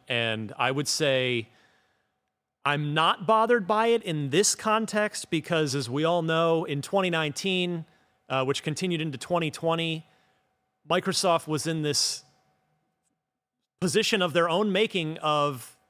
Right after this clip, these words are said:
having the reputation of they have no games.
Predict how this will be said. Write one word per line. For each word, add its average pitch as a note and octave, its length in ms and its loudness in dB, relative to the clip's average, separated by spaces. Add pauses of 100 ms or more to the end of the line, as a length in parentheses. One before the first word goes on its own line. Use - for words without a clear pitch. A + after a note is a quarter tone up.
(240)
having D3 320 -2
the E3 60 -2
reputation F3 520 -2
of B2+ 260 -4
they C#3 140 0
have D3 180 2
no C#3+ 140 -2
games. A2+ 400 -10